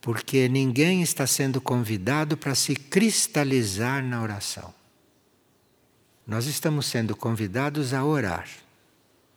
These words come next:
E se a oração começar a acontecer em nós, aí nós mudamos de estágio. Aí tem outras coisas a fazer. Outras coisas a serem feitas em nós,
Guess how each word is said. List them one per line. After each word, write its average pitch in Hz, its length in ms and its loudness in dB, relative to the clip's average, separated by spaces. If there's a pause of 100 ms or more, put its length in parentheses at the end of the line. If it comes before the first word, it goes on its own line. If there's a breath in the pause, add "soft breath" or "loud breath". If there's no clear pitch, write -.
(600 loud breath)
E 120 80 4
se - 220 2
a 240 80 6
oração 131 800 2
começar 113 500 0
a 120 60 0
acontecer 110 880 2
em 156 100 4
nós, 147 640 0 (240 loud breath)
aí 101 220 0
nós 131 220 -2
mudamos 127 420 -4
de 127 60 -8
estágio. 85 520 -10 (720 loud breath)
Aí 104 240 -2
tem 123 320 -4
outras 127 460 -2
coisas 101 380 -6
a 101 60 -6
fazer. 82 480 -10 (720)
Outras 117 480 0
coisas 120 380 0
a 120 80 0
serem 117 380 0
feitas 123 720 0
em 98 80 -2
nós, - 600 -8